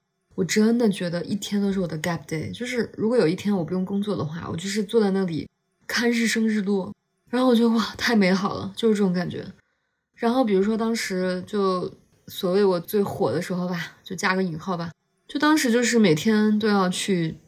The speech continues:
不同的城市去跑通告，自然会有一些钱了，但是你那时候会觉得这个钱对你来说根本无法去，无法去给你任何的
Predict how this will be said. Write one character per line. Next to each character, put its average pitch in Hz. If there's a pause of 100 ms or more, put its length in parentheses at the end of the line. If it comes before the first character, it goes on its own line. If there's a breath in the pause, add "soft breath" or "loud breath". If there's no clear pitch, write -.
(120)
不 208
同 190
的 170
城 165
市 -
去 170
跑 156
通 185
告， 190 (840)
自 277
然 185
会 226
有 170
一 147
些 165
钱 -
了， 156
但 262
是 285
你 180
那 220
时 220
候 220 (100)
会 202
觉 170
得 180
这 196
个 196
钱 160 (260)
对 196
你 175
来 160
说 170
根 214
本 170
无 160
法 165
去， 156 (520)
无 220
法 233
去 170
给 220
你 214
任 208
何 180
的 143